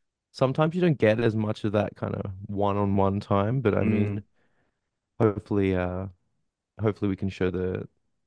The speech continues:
Speaker 1: the international fellas, uh, a good time in Australia.
Speaker 2: That'd be sick, man. That'd be sick. Of course, uh, I believe this is going to be your only headline tour for, for twenty twenty-four, right? Does that mean you've got other shows booked,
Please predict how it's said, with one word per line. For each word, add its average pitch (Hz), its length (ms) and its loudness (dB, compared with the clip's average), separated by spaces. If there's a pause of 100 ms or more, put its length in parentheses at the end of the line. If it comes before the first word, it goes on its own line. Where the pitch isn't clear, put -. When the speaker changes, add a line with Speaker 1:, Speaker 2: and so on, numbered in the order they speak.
(140)
Speaker 1:
the 95 100 -2
international 98 560 0
fellas, 92 540 0
uh, - 380 0 (100)
a 113 100 6
good 101 140 0
time 95 220 0
in 92 80 2
Australia. - 480 -4 (960)
Speaker 2:
That'd 113 160 2
be 92 80 -4
sick, - 320 -4
man. 87 280 -8 (180)
That'd 98 160 2
be 95 60 -4
sick. 117 180 2
Of 123 120 0
course, 143 260 6
uh, 131 220 10 (300)
I 131 80 6
believe 147 300 6
this 151 160 0
is 143 140 0
going 139 200 8
to 127 40 6
be 127 160 6
your 123 280 6
only 127 360 6
headline 123 720 4 (680)
tour 131 400 8 (140)
for, 120 480 8 (240)
for 113 140 4
twenty 123 280 0
twenty-four, 120 560 4
right? 139 260 6
Does 135 120 -8
that 139 140 6
mean 135 220 6
you've 123 120 4
got 151 200 6
other 135 240 6
shows 147 360 8
booked, 151 440 4